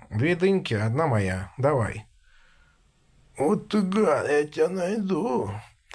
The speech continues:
Ну, пьяный мужик. Купил две дыни и еще выеживается. Дыню дал, дыня улетела. Моя дыня. Так что я пришел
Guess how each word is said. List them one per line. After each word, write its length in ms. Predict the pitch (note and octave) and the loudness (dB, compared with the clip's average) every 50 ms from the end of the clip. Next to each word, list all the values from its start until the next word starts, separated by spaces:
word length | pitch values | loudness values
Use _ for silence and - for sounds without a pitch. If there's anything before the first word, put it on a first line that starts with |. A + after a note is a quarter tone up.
| - - - - - - - - | -18 -16 -14 -16 -16 -16 -16 -6
Ну, 160 | E3+ F#3+ F#3+ | -2 -2 -2
пьяный 400 | F#3+ F#3 F#3 F3+ F3 E3+ D#3 C3 | 2 2 2 2 2 2 2 2
мужик. 460 | C3 C#3 C3+ C3 C#3+ C#3 C3 C3 - - - - - - - - - - - - - - | 2 2 2 2 0 -2 -2 -4 -6 -8 -10 -14 -18 -20 -20 -20 -20 -20 -20 -20 -6 -4
Купил 320 | G#2+ G2+ - C#3+ C#3+ C3+ | -4 -2 0 0 2 2
две 180 | A#2+ B2 B2+ B2 | 4 2 2 4
дыни 400 | A#2 C3+ C#3+ C#3+ B2 G#2 F2+ D#2+ D#2 F#2 G2+ A2 | 4 2 2 2 2 0 -2 -4 -8 -10 -10 -6
и 80 | G#2 G#2 | -4 -2
еще 340 | G2+ G2 G2 - C3 C3 B2+ | -2 0 0 0 2 2 2
выеживается. 920 | A#2 A2 G#2 G2 F#2+ F#2+ F2+ F2 F2 E2+ E2+ E2 - - - D#2 - - - _ - - - - - - - - - - _ | 4 2 2 2 0 -2 -2 -4 -6 -6 -8 -6 -6 -6 -6 -6 -10 -12 -16 _ -20 -20 -18 -18 -16 -16 -16 -18 -20 -14 _
Дыню 380 | - G2+ A2+ D#3+ E3+ D#3+ D#3+ D#3 | -2 0 0 2 2 2 2 2
дал, 300 | C#3+ D#3+ D#3+ D#3+ D3 C3+ | 4 4 2 2 2 0
дыня 280 | A2+ A2+ A#2 A2 B2 | 0 -2 0 0 0
улетела. 640 | A2 G2 F#2+ F#2+ F#2+ - F#2+ F#2 E2+ E2 D2 - - - - | 0 0 -2 -4 -4 -6 -6 -6 -6 -6 -8 -8 -10 -12 -12
Моя 400 | F2 F#2+ G#2 A2+ D3 F3 F3+ F3+ | -6 -4 -2 0 2 2 0 2
дыня. 340 | F3+ F#3 E3+ C#3 A2+ F2+ - - - - - _ | 2 0 2 2 0 -2 -4 -10 -16 -20 -14 _
Так 180 | - A#2 A#2 | -4 -2 -2
что 300 | - - - B2 A#2 G#2 - - - - - - - - - - - - - - - - - - - - - - - - - - - - - _ _ - | -2 -2 0 0 0 0 0 -4 -14 -20 -20 -20 -20 -18 -18 -18 -18 -18 -18 -18 -18 -16 -16 -18 -18 -18 -18 -20 -20 -20 -20 -20 -20 -20 -20 _ _ -4
я 200 | B2 D3 E3 D#3 | 0 2 2 2
пришел 580 | D3 D#3 C#3+ A#2+ - - D#3 D#3 D3+ C#3 B2 | 2 2 2 2 2 2 2 2 2 2 0